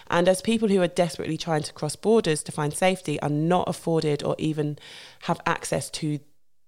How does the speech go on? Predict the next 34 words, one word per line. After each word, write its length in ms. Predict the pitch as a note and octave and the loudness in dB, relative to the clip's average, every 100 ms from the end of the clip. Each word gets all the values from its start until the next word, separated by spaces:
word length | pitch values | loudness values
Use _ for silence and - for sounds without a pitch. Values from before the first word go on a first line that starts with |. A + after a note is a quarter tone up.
| _ _ _ _ | _ _ _ _
the 80 | D3 | -8
beginnings 500 | D3+ - E3 D3+ D3+ | -2 2 4 2 0
of 80 | C#3+ | 0
the 120 | - | 0
application 640 | - E3 E3+ G3 - D3 | 0 -4 0 0 2 -2
processes 640 | D3 C3+ D3+ C3+ D3 C#3 - | 0 -2 -2 -4 -2 -4 -4
to 220 | - D3 | -2 -2
apply 380 | C#3+ - D3+ D3 | -2 0 0 0
for 180 | D3 | -2
refuge 640 | C#3 D3 - - C#3 C#3 - | -2 -4 -4 -6 -4 -4 -2
in 340 | D3 C#3+ C3+ C3+ - - - | 2 2 0 -4 -12 -20 -6
safe 360 | - C3+ C3 | 0 0 0
countries. 640 | - D3+ - - - E3 - - - - - | -2 -2 -2 -6 -6 -8 -12 -16 -16 -16 -2
And 180 | - F3+ | 2 2
if 120 | F3+ | 4
there 160 | F3+ E3+ | 4 6
is 200 | G#3+ G#3 | 6 6
one 220 | G3+ F#3 | 4 4
agenda 400 | F3 D#3+ D3+ D3 | 4 2 2 2
that 200 | C#3 - | 0 0
this 140 | D3+ - | -2 -2
podcast 520 | D#3 - D3 C3+ - | -4 -2 -2 -2 -4
could 180 | C3+ - | -10 0
possibly 480 | A3 G#3+ E3 D#3 | 2 2 0 -2
have, 380 | D3 C#3+ C3 C3+ | 0 0 0 -4
it's 240 | - C#3 - - | -4 -4 -2 -2
advocating 640 | D3 D#3 D3+ C3 D3+ C3+ | 0 -2 -4 -4 -4 -6
for 80 | C#3+ | -6
the 100 | - | -6
safety 560 | - C#3 C3 - C3+ | 0 -2 -2 -4 -2
and 160 | D3 C3+ | -4 -6
protection 600 | - C#3+ - - C3+ C3+ | -4 -4 -2 -2 -2 -2
of 340 | D3 C#3 C3+ | 0 -2 -2
refugees, 640 | D3 - C#3+ - C#3 C#3+ | -6 -6 -6 -4 -4 -4